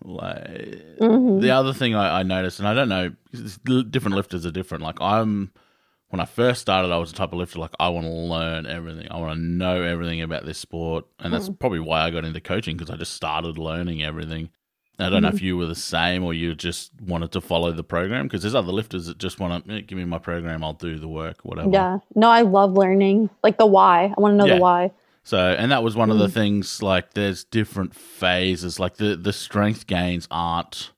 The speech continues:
Speaker 1: linear, uh, and there's different phases that you go
Speaker 2: Mm-hmm,
Speaker 1: through in your
Speaker 2: mm-hmm.
Speaker 1: training. Like, there's, you know, volume blocks and, you know, y-, you'll do a strength
Speaker 2: Mm-hmm.
Speaker 1: ramp and there's a peak just before a comp, and there's learning about how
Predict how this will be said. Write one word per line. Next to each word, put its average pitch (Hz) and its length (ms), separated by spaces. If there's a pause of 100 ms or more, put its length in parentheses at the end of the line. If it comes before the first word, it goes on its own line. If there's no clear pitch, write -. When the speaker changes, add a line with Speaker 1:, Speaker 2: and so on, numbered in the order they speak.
(720)
Speaker 1:
linear, 98 760 (280)
uh, 85 300
and 87 140
there's 85 140
different 90 300
phases 101 680
that - 120
you 85 120
go 247 240
Speaker 2:
Mm-hmm, - 20
Speaker 1:
through 180 280
in 240 140
your 196 100
Speaker 2:
mm-hmm. - 20
Speaker 1:
training. 85 560
Like, 80 240
there's, 80 280
you 85 80
know, 85 200 (600)
volume 87 400
blocks 82 440
and, 80 400
you 87 100
know, 82 240
y-, 85 200
you'll 87 160
do 82 220
a 87 60
strength 85 380
Speaker 2:
Mm-hmm. 196 360
Speaker 1:
ramp - 100
and 80 160
there's 80 180
a 85 60
peak 85 360 (320)
just - 200
before 85 360
a 78 40
comp, 78 360
and 85 140
there's 82 240 (880)
learning 110 520
about 90 640
how 85 840